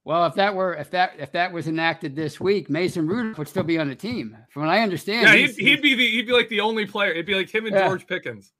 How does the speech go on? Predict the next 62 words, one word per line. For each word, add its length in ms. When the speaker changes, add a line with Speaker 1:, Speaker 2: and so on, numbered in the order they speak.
Speaker 1:
Yeah, 100
Speaker 2:
And 60
Speaker 1:
oh 20
Speaker 2:
T 60
J 300
Speaker 1:
my 80
Speaker 2:
Watt. 280
Speaker 1:
gosh. 180
Speaker 2:
I 20
think 180
T 140
J 120
Watt's 260
dominated. 640
Speaker 1:
Well, 80
T 120
J 120
Watt, 340
he's 220
exempt. 480
He, 200
he 100
doesn't, 380
I 40
mean, 260
Speaker 2:
Yeah. 40
Speaker 1:
you 80
know, 260
I 80
think 160
he's, 200
he's 280
built 280
up 220
so 240
much, 260
uh, 440
goodwill 400
over 100
the 80
last 240
five 240
years. 180
He 60
can 140
make 180
a 40
year's 280
worth 180
of 60
mistakes 420
and 80
nobody 260
would, 180
nobody 220
would, 240
uh, 200
care. 360
Speaker 2:
Oh, 120
he 100
would 100
Speaker 1:
But, 40